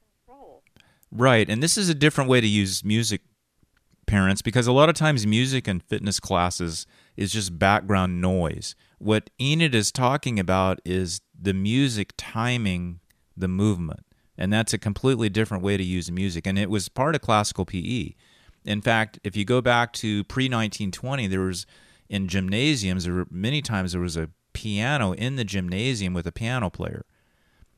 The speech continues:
Speaker 2: And they were playing, and it was the timing of the music that timed the rhythm of the exercise. So this is actually a bit, we could do a whole show just on that, but, um,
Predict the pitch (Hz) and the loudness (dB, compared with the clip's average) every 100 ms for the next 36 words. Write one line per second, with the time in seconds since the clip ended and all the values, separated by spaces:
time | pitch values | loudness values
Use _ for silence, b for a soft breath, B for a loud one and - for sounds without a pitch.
0 | _ - 101 92 92 - 123 147 143 92 | _ -4 0 0 -2 -4 0 2 2 2
1 | 98 90 95 95 92 - - 90 95 82 | 0 -4 -4 -4 -8 -10 -12 -6 -6 -4
2 | 87 - - 127 143 123 98 87 85 87 | -6 -8 -4 -2 -2 -2 -2 -2 -4 -4
3 | 117 147 117 85 - - 98 98 98 85 | -2 -2 -2 -6 -8 -10 -6 -4 -4 -4
4 | 82 101 107 98 90 78 80 80 101 - | 0 0 2 0 -2 -4 -6 -6 -6 -6
5 | 85 - 80 - - - 110 101 b b | -8 -8 -6 -8 -6 0 0 0 b b
6 | b b 131 131 123 123 107 95 87 95 | b b -2 4 4 4 4 2 2 0
7 | 107 101 101 92 98 - 110 98 85 - | 0 0 0 2 0 0 0 0 -2 -6
8 | 78 78 90 85 - 82 80 85 82 78 | -6 -2 0 -2 -2 -6 -6 -6 -8 -8